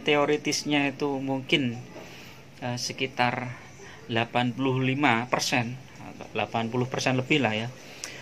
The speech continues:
Berarti kan margin kotornya sekitar lima belas persen. Nah, lima belas persen dari dua ratus kan sekitar tiga puluh juta. Tiga puluh juta dikurangi biaya operasional dua puluh juta, berarti ada sekitar ma-, profit sepuluh juta.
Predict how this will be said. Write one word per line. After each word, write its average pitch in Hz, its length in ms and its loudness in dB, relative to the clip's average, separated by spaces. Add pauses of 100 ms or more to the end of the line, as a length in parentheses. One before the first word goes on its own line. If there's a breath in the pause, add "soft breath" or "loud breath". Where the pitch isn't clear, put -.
(200 loud breath)
Berarti 123 260 4
kan 147 140 4
margin 156 320 2
kotornya 127 400 2
sekitar 139 400 2 (320)
lima 120 180 4
belas 110 220 -4
persen. - 420 -6 (240)
Nah, - 140 -6
lima 117 240 -2
belas 113 240 -2
persen 135 320 -2
dari 123 160 2
dua 110 240 -2
ratus 110 240 -4
kan 147 160 -2
sekitar 127 240 -2
tiga 110 240 -2
puluh 107 180 -6
juta. 95 380 -6 (480 loud breath)
Tiga 107 180 2
puluh 110 160 -4
juta 123 300 0
dikurangi 120 400 0
biaya 117 180 4
operasional 117 640 0
dua 113 100 0
puluh 104 160 -4
juta, 101 300 -2
berarti 113 320 2
ada 117 160 -2
sekitar 117 400 -4
ma-, 110 320 -2 (480)
profit 120 340 2
sepuluh 110 320 -4
juta. - 380 -8